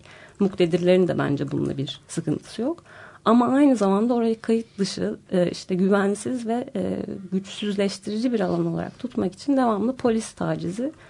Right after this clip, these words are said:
e, işte aşırı bir denetleme ve hep böyle bir köşede marjinal tutma.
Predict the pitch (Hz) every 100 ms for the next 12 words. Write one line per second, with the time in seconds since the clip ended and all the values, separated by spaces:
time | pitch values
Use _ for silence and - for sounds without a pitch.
0 | - - - - - 180 90 - 190 -
1 | 196 196 214 208 185 156 151 147 170 160
2 | 240 302 254 262 - - 254 - 214 202
3 | 254 277 - 214 208 208 196 180 180 190
4 | 208 208 - - 147